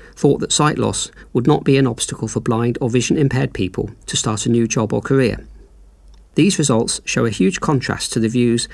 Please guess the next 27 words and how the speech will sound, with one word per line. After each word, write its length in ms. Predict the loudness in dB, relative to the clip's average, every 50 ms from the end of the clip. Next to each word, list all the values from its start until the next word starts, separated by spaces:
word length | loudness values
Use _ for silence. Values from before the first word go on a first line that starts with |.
| -10 -8
the 80 | -6 -4
charity's 460 | -2 0 0 0 0 0 -2 -4 2
founder, 500 | 4 4 6 6 4 2 2 0 -2 -6 -8 -14 -20 -20 -10 -6
Sir 180 | -2 -2 0
Arthur 340 | 0 0 0 -2 -2 -2 -4
Pearson, 560 | -2 0 0 0 2 0 0 -2 -2 -4 -4 -8 -12 -20 -20 -20 -20 -12 -2
witnessed 420 | 2 2 2 4 2 0 2 2 2
in 120 | 2 2
nineteen 420 | 4 2 2 0 0 0 0 0 0
fifteen 640 | 0 -2 -4 -2 0 2 2 2 2 0 -4 -6 -12 -20 -20 -20 -10 -6
as 100 | -6 -4
blinded 420 | 0 2 4 4 4 4 4 2 2
soldiers 540 | 0 0 0 0 -2 -2 -2 -2 -2 -2 -2
returned 420 | -4 -2 -2 -2 0 0 0 0
from 140 | 0 0 0
the 80 | 0
battlefields 720 | 0 -2 -2 -2 -4 -2 0 0 0 0 0 -4 -6 -8 -12 -12 -16 -14 -10 -6
of 140 | -2 0
World 240 | 0 2 2 0 0
War 180 | 0 0 2 2
One. 400 | 2 0 0 -2 -2 -4 -8 -12 -18 -20 -20 -20 -20 -20 -20 -20 -20 -20 -20 -20 -20 -20 -20 -20 -20 -20 -20 -6 0
Blind 280 | 2 4 4 4 4 2
Veteran 500 | 0 0 0 2 4 4 6 4 4 2 -2 -8 -4 0
U 180 | 0 0 0
K's 480 | 0 -2 -2 0 0 0 -2 -2 -6 -10 -12 -18 -20 -10 -2
chief 240 | 0 0 2 2
executive, 640 | 0 0 -2 -4 -4 -4 -4 -4 -2 -2 -4 -4 -8